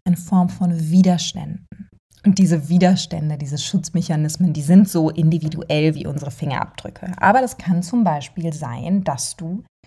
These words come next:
in deiner Kontemplation nicht weiterkommst, weil du keinen Fokus findest. Weil du dich mit einem Genschlüssel beschäftigen möchtest und plötzlich springt dein Verstand von A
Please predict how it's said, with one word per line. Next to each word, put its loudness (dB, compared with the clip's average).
in 2
deiner 6
Kontemplation 0
nicht -2
weiterkommst, -2
weil -6
du -6
keinen -4
Fokus -2
findest. -10
Weil 0
du 0
dich -2
mit -10
einem 2
Genschlüssel -8
beschäftigen -4
möchtest -4
und -4
plötzlich -2
springt 0
dein 0
Verstand -6
von -4
A -8